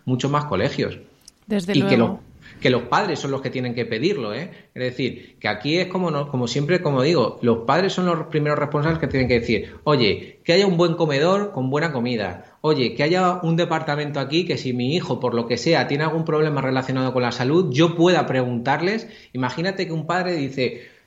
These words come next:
Speaker 1: eh, a mí me preguntan mucho por las redes sociales, pues imagínate que los padres tienen en el colegio un asesoramiento de decir, oye, pero es que yo no entiendo bien esto de la alimentación. Oye, pues mira, es que yo,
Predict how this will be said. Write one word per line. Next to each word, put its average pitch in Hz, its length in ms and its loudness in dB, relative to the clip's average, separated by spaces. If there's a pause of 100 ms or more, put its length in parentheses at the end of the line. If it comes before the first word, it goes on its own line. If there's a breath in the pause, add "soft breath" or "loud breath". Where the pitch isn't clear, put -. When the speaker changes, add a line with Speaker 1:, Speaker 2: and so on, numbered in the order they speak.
Speaker 1:
eh, 117 160 -6
a 117 100 -2
mí 139 100 4
me 190 100 6
preguntan 170 460 2
mucho 156 280 0
por 139 180 2
las 131 120 0
redes 123 220 0
sociales, 98 440 -6
pues 101 140 -10
imagínate 151 580 -2
que 170 120 4
los 160 140 4
padres 151 340 0
tienen 147 240 2
en 143 100 2
el 139 80 0
colegio 170 540 4
un 156 180 0
asesoramiento 151 640 0
de 143 80 6
decir, 113 320 0 (180 loud breath)
oye, 143 340 2
pero 113 140 -6
es 127 60 -8
que 170 120 -2
yo 180 100 2
no 175 60 0
entiendo 143 400 2
bien 143 180 2
esto 135 220 -4
de 127 100 2
la 123 80 2
alimentación. 113 720 -4 (240 loud breath)
Oye, 139 240 0
pues 110 140 -2
mira, 127 180 0
es 120 60 -6
que 123 140 -2
yo, 156 220 0